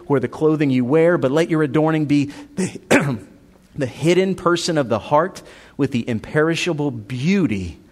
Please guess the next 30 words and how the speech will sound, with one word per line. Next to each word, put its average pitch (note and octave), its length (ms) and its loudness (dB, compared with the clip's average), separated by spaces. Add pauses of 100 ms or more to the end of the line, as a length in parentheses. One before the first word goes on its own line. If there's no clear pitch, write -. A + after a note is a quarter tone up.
(300)
of A2 160 -2
a G#2 100 -2
gentle C#3 600 -2
and A2 120 -4
quiet C#3 460 -2
spirit, - 600 -6 (380)
which B2 200 -6
is A2+ 140 -4
in A#2 140 -2
God's B2+ 320 0
sight A#2 340 -2
very A2+ 340 -2
precious. - 640 -8
Verse A#2+ 320 -6
five, G2+ 460 -4 (320)
"For A#2+ 80 -4
this C3 200 -2
is C3+ 120 -4
how C3 160 0
the A#2+ 100 0
holy D3 380 0
women C#3+ 300 -2
who A2 160 -6
hoped C3 280 -4
in C3 140 -2
God B2+ 280 -2
used C3+ 220 -6
to B2+ 140 -4
adorn B2+ 340 -2
themselves G#2 640 -4